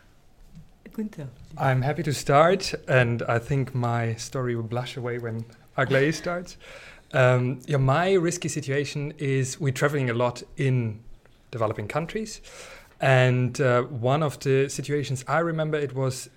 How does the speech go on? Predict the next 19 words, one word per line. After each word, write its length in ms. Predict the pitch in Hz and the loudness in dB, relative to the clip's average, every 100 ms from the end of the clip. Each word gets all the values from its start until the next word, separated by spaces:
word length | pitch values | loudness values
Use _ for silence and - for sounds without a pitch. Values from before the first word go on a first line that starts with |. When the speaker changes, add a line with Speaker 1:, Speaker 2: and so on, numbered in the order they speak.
| 135 | -8
Speaker 2:
just 400 | 143 151 - - | -4 -4 -6 -10
after 380 | 139 139 135 143 | -4 -2 -2 -4
the 80 | 113 | -4
major 480 | 120 127 151 151 147 | -2 -2 -2 -4 -4
earthquake 760 | 151 143 135 - 135 131 131 - - - - _ - | -4 -6 -8 -6 -2 0 -2 -12 -20 -20 -20 _ -4
in 360 | 131 127 123 | 0 2 2
Nepal. 520 | 123 120 - 131 160 147 | -2 -2 -2 -2 0 -2
We 160 | 131 | -2
were 160 | 127 127 | 0 -2
in 140 | 123 | -2
Kathmandu 600 | - 139 143 131 131 135 | -6 -10 -6 -4 -2 -4
for 400 | 131 - 120 123 135 | -6 -8 -6 -4 -4
a 380 | 117 117 113 - - - - | -4 -2 -4 -8 -20 -20 -20
social 420 | - - 131 - 127 | -10 -4 -4 -4 -6
impact 480 | 147 147 151 143 | -6 -6 -8 -10
fund 380 | - 143 143 135 - | -8 -6 -6 -6 -8
with 140 | 120 | -8
a 40 | |
climate 460 | 117 127 127 131 131 | -6 -4 -4 -4 -8